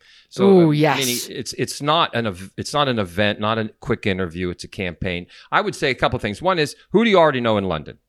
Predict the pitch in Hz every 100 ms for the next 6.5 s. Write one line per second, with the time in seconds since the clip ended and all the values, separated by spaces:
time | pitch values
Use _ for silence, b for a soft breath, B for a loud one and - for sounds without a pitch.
0 | - 151 143 123 98 78 58 _ _ _
1 | _ _ _ _ - 117 104 131 135 120
2 | 120 156 151 - 156 208 196 147 123 135
3 | 156 120 117 101 135 123 120 - 156 135
4 | 123 - 104 - 127 95 87 90 90 101
5 | 135 - 107 156 147 113 110 107 143 -
6 | 117 98 90 85 92